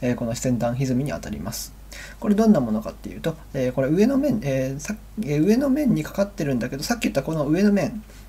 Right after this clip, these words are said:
に、えー、上向きにかかっていれば伸縮歪みなんですね。で、一方で上の面に平行に、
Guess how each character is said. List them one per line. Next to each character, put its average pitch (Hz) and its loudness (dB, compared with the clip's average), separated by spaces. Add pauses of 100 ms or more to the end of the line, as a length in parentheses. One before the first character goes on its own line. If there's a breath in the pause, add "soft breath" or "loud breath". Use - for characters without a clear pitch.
(100)
に、 208 6
え 147 0
ー、 151 6
上 196 6
向 220 8
き 214 4
に 214 10
か - 0
か 220 0
っ 214 -4
て - -2
い 143 0
れ 151 2
ば 175 2
伸 135 2
縮 135 -4
歪 117 0
み 107 -4
な - -8
ん - -10
で - -10
す - -12
ね。 - -6 (300 loud breath)
で、 220 2
一 214 2
方 349 0
で 151 4
上 180 4
の 233 6
面 254 2
に 127 0
平 196 -2
行 180 0
に、 185 -2